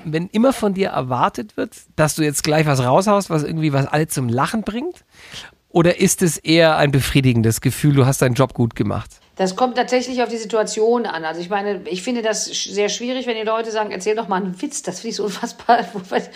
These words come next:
Speaker 2: So, also ich gehe ja, klar, erzähle ich auf der Bühne lustige Geschichten, aber „Erzähl doch mal einen Witz.“ Dann habe ich auch dann, dann mein Gegenüber mal zurückgefragt, „Ja, was machst du denn eigentlich beruflich?“ „Ja, ich bin Bäcker.“ Dann habe ich gesagt, „Ja, back doch mal ein Brot.“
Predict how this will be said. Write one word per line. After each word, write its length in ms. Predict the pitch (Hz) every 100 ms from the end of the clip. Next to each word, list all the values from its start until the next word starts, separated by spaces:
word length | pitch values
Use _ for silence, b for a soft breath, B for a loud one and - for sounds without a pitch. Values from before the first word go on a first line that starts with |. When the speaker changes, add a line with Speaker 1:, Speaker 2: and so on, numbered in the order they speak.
| B B
Speaker 2:
So, 120 | -
also 200 | 226 214
ich 160 | 196 185
gehe 100 | 226
ja, 180 | 247 202
klar, 260 | - 240 233
erzähle 240 | - 233
ich 60 | 214
auf 40 |
der 100 | 202
Bühne 200 | 190 240
lustige 380 | 220 226 226 208
Geschichten, 440 | 190 - 254 -
aber 120 | 185 170
„Erzähl 240 | - 240
doch 100 | 247
mal 120 | 220
einen 120 | 202
Witz.“ 200 | 226 - B B B
Dann 160 | 190 190
habe 80 | 233
ich 120 | 240
auch 100 | 226
dann, 240 | 226 208
dann 180 | 214 214
mein 240 | 214 214
Gegenüber 420 | 202 208 - 247 247
mal 200 | 226 220
zurückgefragt, 720 | - 208 247 277 - 240 -
„Ja, 80 | 226
was 140 | 214
machst 200 | 214 190 190
du 200 | 220 269
denn 160 | 277
eigentlich 260 | - 240 233
beruflich?“ 300 | 226 233 220
„Ja, 40 |
ich 100 | 214
bin 220 | 196 185 180
Bäcker.“ 200 | 233 262
Dann 100 | 240
habe 100 | 240
ich 60 |
gesagt, 200 | 240 233
„Ja, 60 | 196
back 220 | 208 208
doch 120 | 247
mal 120 | 254
ein 100 | 269
Brot.“ 400 | 254 302 233 185